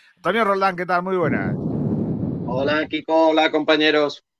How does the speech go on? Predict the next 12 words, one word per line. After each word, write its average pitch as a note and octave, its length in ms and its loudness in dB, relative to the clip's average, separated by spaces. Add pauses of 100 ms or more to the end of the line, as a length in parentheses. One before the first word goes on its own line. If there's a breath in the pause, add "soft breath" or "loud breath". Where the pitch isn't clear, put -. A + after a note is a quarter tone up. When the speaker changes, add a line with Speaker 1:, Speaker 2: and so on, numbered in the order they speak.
(540 soft breath)
Speaker 1:
Bueno, D#3 380 -2
decía E3+ 360 -2
yo F#3+ 140 2
antes G3 240 -4
que F#3+ 260 -4
ayer F3 320 -4
apareció F#3+ 520 -6
de F#3 80 -6
nuevo F#3+ 260 -4
en F3 120 -10
Twitter, G3+ 560 -8 (600)
eh, C3+ 1120 -6